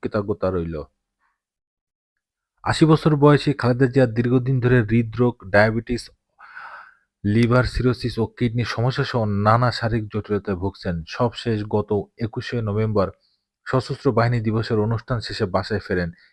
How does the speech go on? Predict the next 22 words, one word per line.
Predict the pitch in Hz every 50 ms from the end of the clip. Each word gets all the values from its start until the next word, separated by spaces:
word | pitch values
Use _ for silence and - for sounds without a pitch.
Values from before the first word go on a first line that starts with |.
| _ _
এরপর | - 113 117 110 - 113 107 101
অসুস্থ | - - 113 104 - - 117 - - -
হয়ে | 104 104 104 101
পড়েন | 98 104 98 98 95 92
এবং | - - 107 107 110 110
শ্বাসকষ্ট | - - - - 117 - - - 117 107 - - 110
তীব্র | 98 _ _ - 113 104 104 110 101
হয়। | 87 - - 82 82 - _ _ _ _ _ _ _ -
এই | 117 139 147
অবস্থায় | 143 135 127 135 - - - 135 131
গত | 123 127 117 123
তেইশে | 123 120 - 135 139 139 123 - - 131
নভেম্বর | 120 113 113 113 113 110 110
তাকে | - - - 110 - 110 98 95 -
জরুরি | 120 113 113 113 110 107
ভিত্তিতে | 87 104 - - 127 113 - 120 107
রাজধানীর | 101 104 104 104 95 98 107 107 104 101 95 - - - _ _
এভারকেয়ার | - 107 117 139 135 - - - 127 113
হসপিটালে | 98 85 104 101 - - 107 - 101 98 95
নেওয়া | 95 95 95 95 87 82
হয় | 90 87 87 87 _ _ _ _ -
এবং | 107 101 107 104